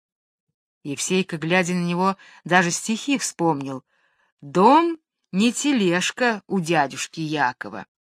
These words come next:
И вдруг слышит, как над головой у него точно кларнет запищал.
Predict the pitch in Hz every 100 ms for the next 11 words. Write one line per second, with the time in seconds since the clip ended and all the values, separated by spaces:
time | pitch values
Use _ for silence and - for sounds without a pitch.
0 | _ _ _ _ _ _ _ _ _ _
1 | _ _ - 160 160 302 - - 277 -
2 | 277 - 233 - - 220 175 202 196 180
3 | 240 302 233 220 269 262 - 262 - 240
4 | - 247 277 277 277 160 135 - 156 -
5 | - 123 107